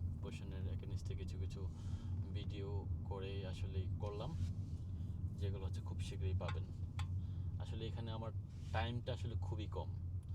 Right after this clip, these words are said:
যে অল্প একটু টাইম পাই, সেই টাইমের মধ্যেই চেষ্টা করি, যখনই একটু ফাঁকা সময় পাই, সেই ফাঁকা সময়টা আপনাদের জন্য রাখার জন্য, আহ, কিছু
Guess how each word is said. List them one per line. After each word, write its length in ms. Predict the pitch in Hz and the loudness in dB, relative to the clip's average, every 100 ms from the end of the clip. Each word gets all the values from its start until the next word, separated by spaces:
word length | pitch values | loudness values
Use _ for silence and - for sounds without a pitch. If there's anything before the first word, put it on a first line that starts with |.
| - - - - - - | -2 -2 -2 -2 -2 -2
যে 200 | - 117 | 0 0
অল্প 240 | 110 113 120 | 0 0 -2
একটু 200 | - 117 | -2 0
টাইম 280 | - 113 - | 0 0 0
পাই, 200 | 123 143 | 0 -2
সেই 320 | - 110 110 | -2 -2 -2
টাইমের 340 | 95 104 110 110 | 0 -2 -2 -2
মধ্যেই 400 | 104 - 110 110 - - - - - - | -4 -2 -4 -4 -6 -4 -4 -6 -6 -4
চেষ্টা 280 | 113 - 113 | -4 -4 -4
করি, 200 | 110 104 | -4 -4
যখনই 500 | 101 - - 87 92 - - - - | -4 -4 -4 -4 -4 -6 -8 -8 -8
একটু 220 | - - | -8 -6
ফাঁকা 260 | - - | -4 -4
সময় 300 | - 90 90 - | -4 -2 -2 -2
পাই, 200 | 98 117 | -4 -4
সেই 200 | - 104 | -6 -8
ফাঁকা 240 | 98 95 | -8 -8
সময়টা 340 | 92 101 95 95 | -8 -8 -8 -8
আপনাদের 280 | 87 92 95 | -8 -8 -6
জন্য 140 | 92 | -6
রাখার 300 | 92 92 92 | -6 -6 -8
জন্য, 280 | - 90 82 - - - - - - | -8 -8 -8 -10 -12 -10 -10 -10 -10
আহ, 200 | 98 95 90 | -8 -8 -8
কিছু 380 | - - 101 | -8 -8 -8